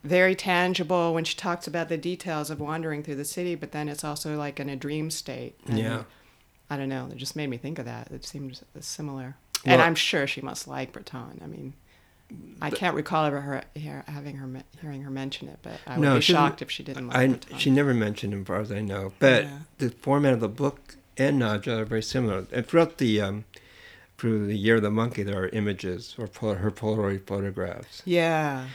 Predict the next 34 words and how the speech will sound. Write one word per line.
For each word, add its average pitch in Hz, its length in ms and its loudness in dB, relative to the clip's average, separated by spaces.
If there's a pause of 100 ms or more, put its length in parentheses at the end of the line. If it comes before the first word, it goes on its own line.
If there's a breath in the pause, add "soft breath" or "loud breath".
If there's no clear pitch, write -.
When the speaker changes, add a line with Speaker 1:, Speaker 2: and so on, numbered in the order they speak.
(120)
Speaker 2:
And 135 100 6
there, 160 200 8
and 131 280 2 (120)
except 180 280 0
for 147 160 2
a 131 60 2
couple 120 640 2
images, 104 400 0
like 95 200 -4
her, 92 300 -4
there's 101 280 -6
a - 80 -12
picture, - 400 -6
a - 20 -2
clear 120 260 2
picture 101 340 -2
of 95 120 -2
her 90 160 -2
son 95 400 -4
and 90 160 -6
daughter. 92 540 -2
Speaker 1:
Mm-hmm. 147 360 -6 (120)
Speaker 2:
Most 135 200 4
are 117 80 4
kind 107 260 -2
of 95 180 -4 (640)
not 127 180 4
abstract, 101 680 0
but 95 120 -8
kind 92 280 -4
of - 340 -10 (140)
Speaker 1:
They're 156 100 -8
very 156 220 0
dreamy. 135 400 -2